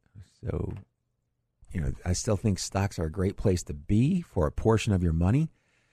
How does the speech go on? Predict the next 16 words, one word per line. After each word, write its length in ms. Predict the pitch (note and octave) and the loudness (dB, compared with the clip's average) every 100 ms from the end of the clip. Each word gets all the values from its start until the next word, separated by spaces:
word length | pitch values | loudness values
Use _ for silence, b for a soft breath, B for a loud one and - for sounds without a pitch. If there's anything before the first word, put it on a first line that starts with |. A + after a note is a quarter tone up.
| _ _ _ - | _ _ _ -16
If 120 | - | 0
you're 120 | A#2 | 2
below 360 | G2+ G2+ A2 B2 | 4 6 8 8
the 160 | A2 | 8
age 140 | A2+ F#2+ | 6 4
of 80 | F2+ | 0
fifty, 400 | - C3+ - F#3 | 4 4 4 0
you 220 | D#3 F#3+ | 4 2
should 200 | - F2+ | 2 -4
probably 380 | - A2 G#2+ F#2 | 0 2 2 2
have 240 | G2 F2+ | 2 2
most 460 | F#2 G2 A2 - A2 | 2 4 4 2 0
of 80 | |
your 100 | G#2 | 2
money 380 | G#2 G#2+ A2 - - | 4 4 4 0 2
in, 400 | A2 C3 C3 | 4 6 2